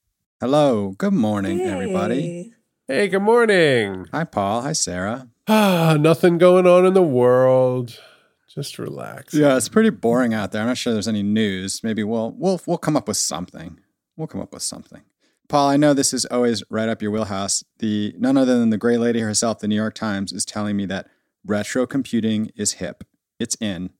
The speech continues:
Speaker 1: It's having its moment.
Speaker 3: You know what's funny is, for me, just in classic fashion for myself, I made a
Speaker 1: Mm-hmm.
Speaker 3: concerted effort to be kind of done with all things retro in the last eighteen months. Like, just
Speaker 1: <laughs>
Speaker 3: nah, you know, 'cause it,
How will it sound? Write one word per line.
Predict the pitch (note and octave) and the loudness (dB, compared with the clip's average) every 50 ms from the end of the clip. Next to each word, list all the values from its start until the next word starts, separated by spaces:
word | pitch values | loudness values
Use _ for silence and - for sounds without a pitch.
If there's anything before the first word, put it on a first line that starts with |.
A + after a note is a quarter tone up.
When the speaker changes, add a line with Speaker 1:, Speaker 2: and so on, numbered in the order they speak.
| _ _ _ | _ _ _
Speaker 1:
It's | - - - | -16 -14 -10
having | - F#2 E2+ F#2+ F#2+ | -8 -8 -8 -8 -8
its | F#2 - - | -8 -8 -10
moment. | F2 - - - - - | -10 -10 -12 -14 -4 -2
Speaker 3:
You | F#3+ G3 | 0 2
know | G3+ G3 | 4 4
what's | F#3+ E3 - | 2 2 2
funny | - D#3 D3 C#3+ C3+ B2+ | 2 2 4 4 4 2
is, | B2+ B2 A#2 - - - | 2 2 0 -2 -4 -10
for | - - C#3 C3+ | -6 -4 -4 -2
me, | C3+ D3 D#3+ D#3+ D3 C3 A#2 A2 | 0 0 2 2 2 2 0 0
just | - C3 A#2+ - - B2 | -2 -4 -6 -4 -2 -2
in | A2+ G#2+ G2 | -4 -4 -6
classic | - - C#3 B2 A#2+ - - C3+ A#2+ A2+ - _ _ _ _ | -2 0 0 0 0 0 0 0 0 0 -2 _ _ _ _
fashion | - - - A2+ A#2 A#2 - - A#2 G#2+ | -6 -2 0 2 2 0 0 2 0 0
for | G#2 - A2+ | 2 0 0
myself, | G#2+ G#2+ G#2+ G#2 F#2 - A#2 A2+ A#2 A#2 - - _ _ - - - - - - _ | 2 2 0 0 0 0 -2 0 0 -4 -6 -10 _ _ -20 -20 -20 -20 -20 -20 _
I | - A#2+ B2+ C3 C3 | 0 2 2 4 4
made | B2+ C3 C3 A#2+ A#2 | 4 4 6 6 6
a | A2 G#2+ G#2+ | 6 4 4
Speaker 1:
Mm-hmm. | - A2 G#2 | 2 -2 0
Speaker 3:
concerted | - - A#2 - - - - C3+ C#3 C#3+ C#3 C#3+ C3+ C3 B2 A2 - - | 2 2 2 2 0 2 4 4 4 4 4 4 4 2 2 -2 -2 -2
effort | B2+ A#2 - - A#2 G#2+ G#2 - - _ - | -2 -2 0 0 -2 -2 -2 -4 -10 _ -6
to | - C3+ | -6 -4
be | A2+ C#3+ D3 C3+ - | -2 -2 -4 -4 -6
kind | - - C3+ B2+ | -4 -4 -2 -2
of | A#2 G#2+ F#2 - | -2 -4 -6 -2
done | - A2+ G#2+ A#2 A#2+ A#2+ A#2+ A#2+ | 0 2 2 2 0 0 0 0
with | A2 G2+ - | 0 0 0
all | G#2 G2+ G#2 | -2 -2 -2
things | - A#2+ A2 G#2+ G#2 F#2 | -2 -2 0 0 -2 -2
retro | G2+ G#2 G#2 - - C3 B2+ C3 C3 B2+ - _ _ | 0 -2 -2 2 2 2 2 2 2 -2 -6 _ _
in | A#2+ C3 C3 | -2 0 0
the | C#3 C#3 | 2 2
last | C#3 C#3+ C#3+ C3+ - | 2 2 2 0 0
eighteen | D3 C#3+ C3+ - D3+ D3 D3 | -2 -2 0 0 0 2 4
months. | D3+ D3+ D#3 D3+ - - - | 4 4 2 2 0 -2 -2
Like, | G#2 F#2+ | -2 -2
just | - - C3 - - - _ _ - - | -2 -2 -2 -2 -4 -12 _ _ -20 -20
Speaker 1:
<laughs> | - _ _ - | -20 _ _ -4
Speaker 3:
nah, | C#3 C3+ C3+ C3 C3 C3 C3 C3 | -2 0 0 2 2 2 0 0
you | C#3+ C#3 D3 | 0 0 2
know, | D3+ D3+ D3 | 2 2 2
'cause | - - F3 F#3+ | 2 2 0 0
it, | G3+ D#3+ - | 0 0 -2